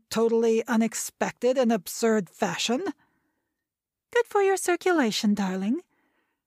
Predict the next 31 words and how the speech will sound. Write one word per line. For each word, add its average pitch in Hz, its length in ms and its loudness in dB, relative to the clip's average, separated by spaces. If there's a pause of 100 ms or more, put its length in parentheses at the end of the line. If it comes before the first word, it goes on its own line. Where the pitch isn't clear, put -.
(300)
Sandra 190 560 -2
was 190 240 -4
unabashed 240 800 -2
as 214 80 -2
she - 160 -4
crossed 208 340 -2
the 214 100 -4
room 185 360 0 (280)
and 285 160 0
kissed - 420 -4
the 240 80 -2
top 202 280 -2
of 190 140 -8
his 220 160 0
head. 190 320 -4 (1080)
The 240 100 -10
fine 277 440 4
spun 226 520 2
silver 220 520 0
of 208 120 0
his 208 160 -4
hair 208 420 0
reached 214 480 -2
in 220 180 4
groomed 247 540 4
and 190 220 2
shining 240 600 2
vanity 220 600 0
to 220 160 -4
his 185 180 -4
black 214 420 -2